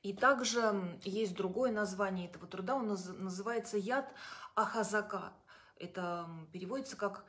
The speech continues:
э, "могучая длань". Яд — это рука,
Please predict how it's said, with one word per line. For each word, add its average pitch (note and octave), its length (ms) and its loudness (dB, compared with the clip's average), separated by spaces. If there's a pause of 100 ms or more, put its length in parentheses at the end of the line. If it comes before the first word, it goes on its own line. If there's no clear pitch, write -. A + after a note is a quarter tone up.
(240)
э, - 100 -12
"могучая E3+ 1200 -6
длань". F#3+ 440 2 (300)
Яд — B3+ 380 -4
это G3 180 -2
рука, G#3 400 0